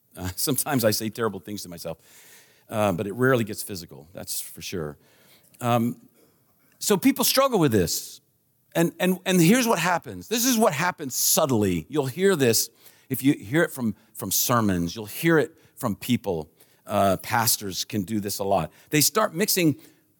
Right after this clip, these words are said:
okay, I don't wanna be too condemning. I feel like it's easy to start mixing a little human wisdom with a little godly wisdom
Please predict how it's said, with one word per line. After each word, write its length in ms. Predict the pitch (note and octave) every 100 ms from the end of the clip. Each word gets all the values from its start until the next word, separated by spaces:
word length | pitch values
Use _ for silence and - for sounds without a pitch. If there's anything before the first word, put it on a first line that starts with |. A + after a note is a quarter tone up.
| -
okay, 380 | F#2 B1 A1 - _
I 120 | D#3+
don't 100 | D3+
wanna 140 | A#2
be 120 | G2 G2+
too 140 | G#2
condemning. 300 | F#2+ F2+ - _ -
I 80 | C#3+
feel 300 | - G3+ F3
like 140 | D3+
it's 120 | C3+
easy 280 | - E3+ D#3
to 60 | D3
start 300 | - C#3 -
mixing 440 | A2+ D#3 - C3
a 60 | A#2
little 220 | C#3 C3
human 400 | - F#3+ E3 B2
wisdom 500 | A#2 A2 A#2 A2 G#2+ _ _ -
with 160 | C#3+
a 60 | B2+
little 240 | A#2+ A2+
godly 400 | G#2 G2+ F#2 E2+
wisdom 480 | D2+ D2 - B1 -